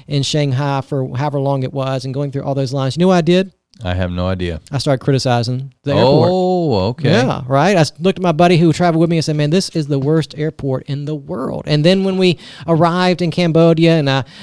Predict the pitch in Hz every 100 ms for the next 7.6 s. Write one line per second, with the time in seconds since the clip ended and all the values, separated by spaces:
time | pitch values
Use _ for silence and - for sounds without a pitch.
0 | 156 147 175 165 170 170 165 165 160 165
1 | 156 135 175 175 - 160 165 143 156 151
2 | 147 151 151 156 151 - 165 156 139 156
3 | 165 165 180 214 220 196 170 160 143 131
4 | 147 151 - 151 - 151 139 135 151 127
5 | 156 147 180 156 - 277 - 233 196 220
6 | 196 151 170 170 175 160 - 170 180 165
7 | - 165 175 170 139 127